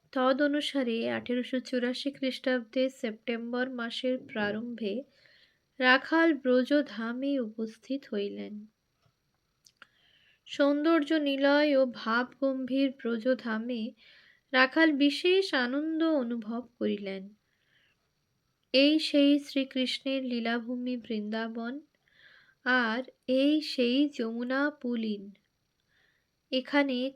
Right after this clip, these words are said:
কুঞ্জে কুঞ্জে ময়ূর ময়ূরী নৃত্য করিয়া বেড়াইতেছে।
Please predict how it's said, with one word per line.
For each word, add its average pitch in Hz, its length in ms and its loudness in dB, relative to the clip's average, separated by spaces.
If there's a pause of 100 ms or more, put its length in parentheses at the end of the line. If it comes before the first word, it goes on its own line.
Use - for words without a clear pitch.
কুঞ্জে 277 460 0
কুঞ্জে 277 560 0
ময়ূর 247 460 -2
ময়ূরী 254 680 -4
নৃত্য 233 600 -6
করিয়া 226 460 -4
বেড়াইতেছে। 202 960 -8